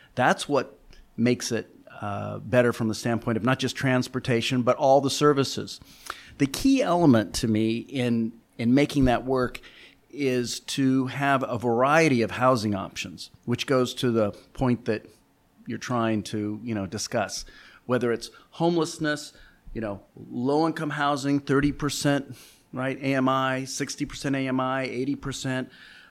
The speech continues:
uh, workforce housing, all the way to market rate housing. How do you supply all of that variety in the core?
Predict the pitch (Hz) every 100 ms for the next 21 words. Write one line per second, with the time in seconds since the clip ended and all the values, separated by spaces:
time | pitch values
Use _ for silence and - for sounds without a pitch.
0 | - 113 107 101 113 151 147 143 139 139
1 | 135 131 131 127 123 135 135 131 120 127
2 | 151 135 123 113 117 120 120 98 - _
3 | _ _ _ _ _ - - - 147 170
4 | 180 170 - - 123 - 139 131 110 104
5 | 98 - - - - - _ _ - 135
6 | 165 160 139 131 123 117 123 117 117 117
7 | 117 - 151 143 - - 180 123 92